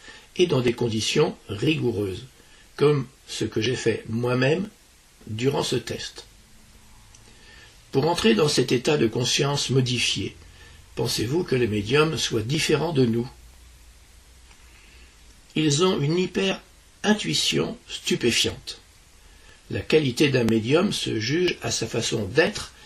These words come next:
à la fois présent avec nous, tout en parvenant à faire le vide pour se connecter à ce monde invisible. La plupart des gens ne sont pas capables de discerner ce qui provient de leur intuition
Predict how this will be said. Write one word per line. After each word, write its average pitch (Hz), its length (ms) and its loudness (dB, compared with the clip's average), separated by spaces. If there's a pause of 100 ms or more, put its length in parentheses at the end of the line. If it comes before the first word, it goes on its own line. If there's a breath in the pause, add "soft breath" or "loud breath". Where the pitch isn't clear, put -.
(220 loud breath)
à 131 80 0
la 139 100 2
fois - 260 -2
présent 143 540 -2 (300 soft breath)
avec 107 300 -2
nous, 165 220 2 (680 loud breath)
tout 185 260 0
en 131 80 2
parvenant 143 600 0
à 143 120 0
faire 113 300 2
le 131 120 2
vide 175 360 2 (440 loud breath)
pour - 160 -6
se - 100 -2
connecter 175 720 0 (300 loud breath)
à 147 100 -2
ce - 140 -2
monde 131 220 0
invisible. 107 600 -6 (1300)
La 113 120 0
plupart 143 520 -2
des 131 180 2
gens 151 300 -2
ne 123 120 -4
sont 110 220 -6
pas 92 260 -8
capables 101 720 -4 (560 loud breath)
de 104 100 -6
discerner 120 760 -2
ce - 180 -4
qui 120 180 -6
provient 127 580 0
de 113 140 -2
leur 113 300 0
intuition 131 640 -4